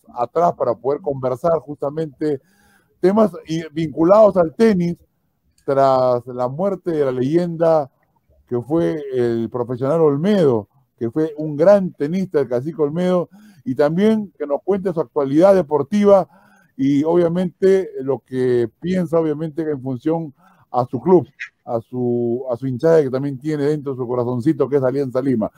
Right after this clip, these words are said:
Así que, Raúl, tienes en línea y ya, eh, vía nuestra plataforma a Jaime Isa Gatori.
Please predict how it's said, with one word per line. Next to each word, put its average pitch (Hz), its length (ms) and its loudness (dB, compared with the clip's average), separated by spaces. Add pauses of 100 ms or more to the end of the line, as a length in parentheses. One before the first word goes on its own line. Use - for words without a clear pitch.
(160)
Así 139 220 0
que, 160 140 2
Raúl, 156 420 6 (360)
tienes 170 280 0
en 156 120 0
línea 190 460 4 (220)
y 127 140 -6
ya, 151 580 4 (100)
eh, 127 380 -4
vía 156 320 2
nuestra 127 360 -4
plataforma 160 600 0
a 135 340 0
Jaime 165 500 0
Isa 151 280 0
Gatori. 107 420 -2